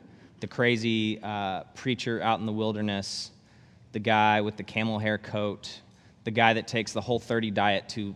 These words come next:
like, infinity level, right? Like, no dairy,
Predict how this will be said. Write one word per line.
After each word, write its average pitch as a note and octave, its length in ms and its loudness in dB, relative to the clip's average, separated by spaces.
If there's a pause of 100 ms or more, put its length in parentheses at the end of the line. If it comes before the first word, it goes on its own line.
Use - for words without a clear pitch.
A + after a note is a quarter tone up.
(140)
like, E2+ 300 -12 (720)
infinity A#2+ 600 2
level, A2+ 420 2 (760)
right? A#2 240 2
Like, G#2+ 260 -4
no B2+ 240 4
dairy, B2 560 6